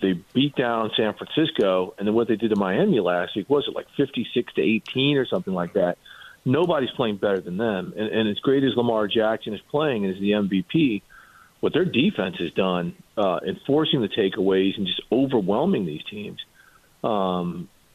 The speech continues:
they're, they're playing the best. I mean, them and the Niners are the legit one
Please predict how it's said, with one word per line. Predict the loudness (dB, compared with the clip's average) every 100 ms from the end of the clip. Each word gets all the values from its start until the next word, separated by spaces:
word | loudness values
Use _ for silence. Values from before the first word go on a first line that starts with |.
| -4
they're, | 0 2
they're | 0
playing | 0 -2 -2
the | -2
best. | -2 -2
I | -2
mean, | -2
them | 2 2
and | 2
the |
Niners | 0 0 0 -2
are | 0 0
the |
legit | 2 0 2 0 -2 -2
one | -2 -2